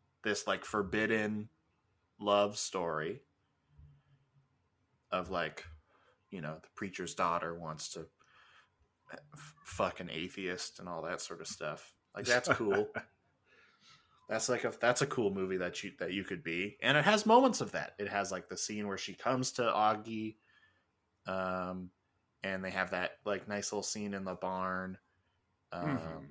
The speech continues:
Speaker 1: it opens with them, like, being together, which is really nice. Like, you know, it has, like, these moments. It ends with them obviously being together. Um, it has these, like, really nice moments of that, of that forbidden love story. And then on the other side, it wants to be a really creepy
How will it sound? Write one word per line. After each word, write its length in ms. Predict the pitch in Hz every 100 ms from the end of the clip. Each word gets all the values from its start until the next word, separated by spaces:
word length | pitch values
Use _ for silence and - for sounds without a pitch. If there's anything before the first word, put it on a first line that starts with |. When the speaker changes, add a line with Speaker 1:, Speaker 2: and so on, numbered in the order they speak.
| 95
Speaker 1:
it 120 | 101
opens 400 | 87 101 110 107
with 160 | 107 104
them, 240 | 110 107
like, 160 | 104 101
being 180 | 110 104
together, 340 | 101 101 101
which 140 | 98 107
is 140 | 98
really 180 | 95 92
nice. 340 | 92 92 90
Like, 140 | 98 -
you 120 | 170
know, 160 | 98
it 100 | 107
has, 160 | 151 165
like, 100 | 160
these 160 | 165 147
moments. 340 | 156 175 202
It 60 | -
ends 160 | 101 104
with 100 | 107
them 200 | 104 101
obviously 380 | 98 98 98 -
being 200 | 92 92
together. 400 | 92 92 95 90 - - - - _ _ _
Um, 400 | 107 98 92 87 -
it 80 | 110
has 140 | 135 135
these, 140 | 123
like, 140 | 117
really 220 | 113 120 110
nice 240 | 104 -
moments 580 | 107 113 104 90 - - _ _ _ _ _ _
of 260 | 113 117 101
that, 260 | 76 67 -
of 140 | 101 101
that 180 | 92 -
forbidden 420 | 101 104 95 87
love 240 | 87 90
story. 400 | - 82 71 - _ - - - _ _ -
And 160 | 104
then 140 | 151 247
on 140 | 240
the 140 | 165 233
other 260 | 339 269
side, 460 | - 95 85 90 - _ - - _
it 160 | 117 123
wants 300 | 139 143 -
to 100 | 135
be 220 | 127 113
a 60 |
really 340 | 92 110 175 214
creepy 760 | 214 - 190 208 190 196 190